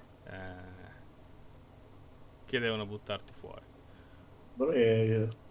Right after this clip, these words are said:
Speaker 2: ci sarà qualche sorpresa, qualche nuovo progetto che
Speaker 1: Ah, eh,
Speaker 2: l'anima-, l'animazione.
Speaker 1: l'animazione.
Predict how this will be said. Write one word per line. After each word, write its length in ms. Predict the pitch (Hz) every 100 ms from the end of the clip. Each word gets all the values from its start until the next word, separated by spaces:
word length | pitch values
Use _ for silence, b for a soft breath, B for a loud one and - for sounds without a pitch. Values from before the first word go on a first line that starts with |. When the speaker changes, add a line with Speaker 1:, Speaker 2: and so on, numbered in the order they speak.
| - - - - - - - - - - - - - - - - -
Speaker 2:
ci 80 | 117
sarà 180 | 110
qualche 380 | 110 113 - 110
sorpresa, 760 | 107 - 120 - 120 123 113 107
qualche 600 | 107 107 - 107 107 110
nuovo 240 | 120 113
progetto 760 | 110 110 101 113 98 - - 104
che 760 | 104 101 101 101 101 101 98 98 113 - -
Speaker 1:
Ah, 400 | 214 185 160 165
eh, 340 | 135 120 117 117 120
Speaker 2:
l'anima-, 500 | 117 120 120 117 -
l'animazione. 680 | 120 117 117 113 - 120 104
Speaker 1:
l'animazione. 800 | 135 127 120 - 123 98 101